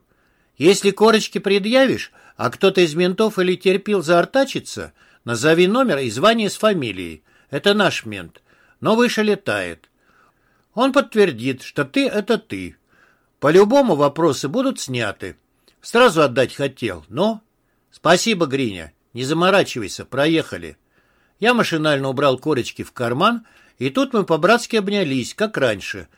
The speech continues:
крепко, до хруста костей. Тут я по-настоящему осознал, что время плестись по обочине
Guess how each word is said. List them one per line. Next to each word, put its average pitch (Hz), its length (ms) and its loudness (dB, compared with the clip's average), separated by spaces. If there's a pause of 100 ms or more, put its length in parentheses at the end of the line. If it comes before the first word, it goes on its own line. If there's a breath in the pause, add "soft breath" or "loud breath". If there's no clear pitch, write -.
(140)
крепко, 220 540 -2
до 120 160 -6
хруста 180 400 -4
костей. 107 640 -6 (840)
Тут 247 200 -2
я 226 120 4
по-настоящему 196 840 0
осознал, 196 560 -2
что - 180 -4
время 185 320 0
плестись 175 480 -2
по 185 200 0
обочине 185 580 -4